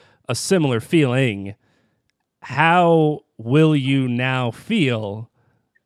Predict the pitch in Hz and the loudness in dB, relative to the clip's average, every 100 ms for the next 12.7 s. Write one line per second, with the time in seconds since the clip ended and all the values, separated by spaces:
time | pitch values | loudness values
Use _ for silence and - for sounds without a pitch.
0 | _ _ 117 226 185 113 - 113 104 98 | _ _ 2 4 4 0 -4 -4 -4 -4
1 | 104 98 98 104 95 92 90 - 113 110 | -6 -6 -8 -8 -10 -12 -14 -12 -6 -6
2 | 104 98 104 - 107 104 101 110 104 101 | -6 -8 -14 -14 -10 -10 -8 -8 -6 -8
3 | 95 - 110 104 104 120 143 156 190 185 | -10 -8 -8 -6 -4 0 2 4 4 4
4 | 170 143 151 131 127 117 - - _ _ | 2 2 0 0 -2 -6 -14 -20 _ _
5 | - - 170 156 139 113 120 135 131 131 | -10 -2 2 2 0 -2 0 0 0 -2
6 | 117 101 110 143 135 135 123 135 127 123 | -4 -4 -4 -4 -2 -2 -2 -2 0 0
7 | 127 117 - - - _ _ _ - 156 | 0 -2 -8 -18 -20 _ _ _ -2 -2
8 | 147 - 208 185 160 160 131 123 143 143 | -2 -2 -2 0 0 -2 -2 2 4 2
9 | 120 131 135 113 107 120 123 117 117 120 | 0 0 2 0 -2 -2 0 0 2 2
10 | 117 113 - 143 135 101 113 139 127 135 | 0 -4 -2 -2 -2 -2 -4 -4 -2 -2
11 | 127 127 123 120 127 123 131 131 127 160 | 0 0 0 0 -2 -2 -2 0 0 0
12 | 151 113 123 113 123 117 | -2 -4 -4 -4 -4 -6